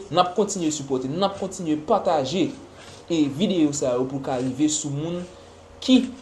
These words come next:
enterese a patisipe nan travay sa yo. Ebyen, n ap mande nou pou nou kontinye pataje videyo sa yo. Kòmante, like, tout sa yo, enpòtan pou nou travay sa.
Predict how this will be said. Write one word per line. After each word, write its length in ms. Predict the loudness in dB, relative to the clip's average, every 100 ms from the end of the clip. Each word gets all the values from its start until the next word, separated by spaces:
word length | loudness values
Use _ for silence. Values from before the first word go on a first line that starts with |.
| 2
enterese 640 | 4 6 6 6 4 0
a 140 | 0 0
patisipe 560 | 0 -2 -4 -6 -2
nan 160 | -2 -2
travay 400 | 0 0 -2 -4 -4
sa 160 | -4 -4
yo. 80 | -8 -12 -8
Ebyen, 160 | -4 -2
n 80 | -2
ap 80 | -2
mande 260 | 0 2 2
nou 160 | 0 -10 -20 -6
pou 80 | -4
nou 160 | -4 -2 2
kontinye 340 | 2 2 0
pataje 460 | 0 0 -2 -2 -6
videyo 320 | -6 -6 -6
sa 140 | -6 -8
yo. 80 | 0
Kòmante, 400 | 0 2 0 2 2 2
like, 400 | 2 2 -2 -6 -4
tout 100 | -2
sa 220 | 2 2
yo, 140 | 2 0
enpòtan 400 | 0 2 0 -4
pou 80 | -6
nou 220 | -8 -8
travay 260 | -10 -10 -10 -10
sa. 160 | -12